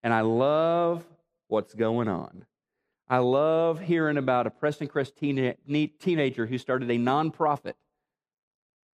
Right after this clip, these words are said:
to use art to minister to inner city kids. I love what's going on with so many of our members involved in S G S O, Serving God by Serving Others, a ministry that started here. Now it's involved and grown to involve other churches as well.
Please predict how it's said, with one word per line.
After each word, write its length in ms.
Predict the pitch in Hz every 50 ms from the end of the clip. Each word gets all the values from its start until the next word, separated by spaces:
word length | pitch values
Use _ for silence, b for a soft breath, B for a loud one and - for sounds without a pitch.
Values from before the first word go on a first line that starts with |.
| -
to 60 | - 131
use 300 | 143 156 170 165 147 - - -
art 420 | - 147 147 117 92 - - - - _ _ _ _ _ _ _ _ -
to 60 | 135
minister 580 | 127 131 139 143 143 139 - - 147 135 131
to 180 | 127 - 110 -
inner 180 | 127 127 123 117
city 300 | - - 123 113 117 110
kids. 260 | - - 113 101 104
I 120 | 123 123
love 680 | 127 127 135 147 165 175 185 196 196 196 196 196 185 165
what's 220 | 160 156 147 - -
going 260 | - 156 156 151 147
on 260 | 147 147 143 139 131
with 120 | 123 120
so 240 | - - 165 160 175
many 160 | 175 175 165
of 80 | 165 147
our 100 | 151 143
members 440 | 143 139 139 139 131 123 120 113 - b b b b
involved 400 | - 131 123 131 135 139 131 131
in 120 | 123 117 -
S 260 | 139 147 165 165 165
G 300 | 143 120 131 147 147 -
S 200 | 95 131 127 -
O, 100 | 131 127
Serving 300 | 123 - 143 143 143 143
God 180 | 131 135 135 131
by 80 | 123
Serving 280 | 120 - - 123 123 120
Others, 180 | 123 120 123 120 b b b b
a 60 | b 139
ministry 380 | 143 165 196 220 214 - 202 160
that 80 | 135
started 340 | 131 - 165 156 160 156 139
here. 120 | 147 139
Now 180 | 139 151 156 170
it's 100 | 165 -
involved 320 | 165 147 139 143 139 139 B B B B
and 280 | - 160 156 156 - -
grown 320 | 127 151 156 160 170 165
to 40 | 160
involve 300 | 147 139 131 139 135 131
other 220 | 143 147 147 147 139
churches 420 | - 160 147 143 - 139 123 117
as 100 | 117 107
well. 360 | 113 147 151 151 151 151 147